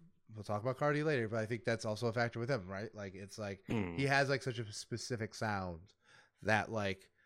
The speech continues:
Speaker 1: there's been so many imitators of, right? And, like, that style, like, it's something that it's,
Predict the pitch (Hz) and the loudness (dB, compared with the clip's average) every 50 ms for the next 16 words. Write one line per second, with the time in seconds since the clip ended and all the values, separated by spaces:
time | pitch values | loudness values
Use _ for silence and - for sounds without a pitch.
0 | _ _ _ _ - 113 104 95 113 113 92 - - - 127 110 107 107 104 90 | _ _ _ _ -4 -4 -2 0 -2 -2 -2 -4 -2 0 2 2 2 0 -2 -4
1 | 92 98 95 - - 87 73 62 52 52 - - 52 50 - - - - _ - | -6 -8 -8 -8 -8 -10 -10 -10 -10 -12 -12 -14 -14 -14 -16 -18 -20 -20 _ -12
2 | 117 98 101 98 101 107 - - 120 120 120 120 123 120 120 101 - - - _ | -6 -4 -2 -2 -2 -2 -4 -2 -2 0 0 2 2 2 2 0 -2 -10 -20 _
3 | _ _ _ _ _ _ _ _ _ _ _ _ _ - _ _ _ 127 156 156 | _ _ _ _ _ _ _ _ _ _ _ _ _ -20 _ _ _ 8 10 10
4 | 147 131 - - - 151 143 143 147 151 139 127 120 117 113 113 113 110 - 104 | 10 8 4 2 6 10 10 12 12 12 10 8 6 4 2 2 0 0 -2 -4
5 | 120 107 - - 139 127 123 110 127 127 120 117 117 110 117 110 107 107 101 - | -6 -4 -2 0 2 2 0 0 -2 -2 -2 -2 -2 0 0 0 0 0 -2 -6
6 | - - - - - _ _ _ _ _ _ _ _ - _ _ _ _ - 147 | -12 -20 -20 -20 -20 _ _ _ _ _ _ _ _ -20 _ _ _ _ 4 4
7 | 139 120 - - - - - - - - | 4 4 4 2 4 4 4 2 0 -4